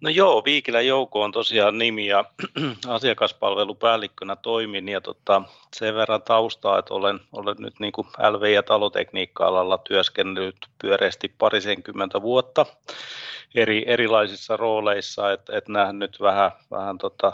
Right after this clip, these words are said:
urakointipuolta ja, ja sitten laitevalmistuspuolta ja kaikis-, kaikis niissä osuuksissa tietysti on ollut myöskin niinku energia-asiat yhä vuosien varrella kiihtyvä-,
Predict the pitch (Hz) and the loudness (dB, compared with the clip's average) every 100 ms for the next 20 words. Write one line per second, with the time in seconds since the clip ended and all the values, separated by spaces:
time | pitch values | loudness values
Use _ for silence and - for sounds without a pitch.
0 | - _ 120 131 127 120 110 110 - 110 | -2 _ -2 0 2 0 -2 -4 -4 2
1 | 107 98 104 104 104 - 113 104 98 104 | 2 2 -2 2 0 -2 -8 -4 -4 -4
2 | - 104 113 107 101 101 98 101 - 98 | -4 2 4 4 0 0 0 -2 -6 -8
3 | - 101 98 98 101 98 98 - - 104 | -8 0 2 2 2 4 2 0 -4 2
4 | 101 95 95 - - - 104 104 101 113 | 2 2 -4 -4 -8 -2 0 0 -4 0
5 | 110 - - - 117 117 107 - 107 - | -2 -2 -6 -4 -2 0 0 0 -4 0
6 | 117 107 107 - 107 104 104 104 104 107 | 2 4 2 -4 0 2 2 2 4 4
7 | - 104 98 98 - - _ _ - - | 2 -2 -4 -4 -4 -6 _ _ -16 -14
8 | - - - 117 127 110 117 104 107 104 | -12 -8 0 4 4 4 0 2 2 0
9 | 101 95 - - - - _ - 110 110 | -4 -8 -8 -20 -20 -20 _ -16 -8 0
10 | 104 113 117 107 120 104 101 104 104 - | 0 -2 -6 -4 -4 -2 -2 -2 -6 -2
11 | 120 117 - 110 101 | 0 0 -2 0 0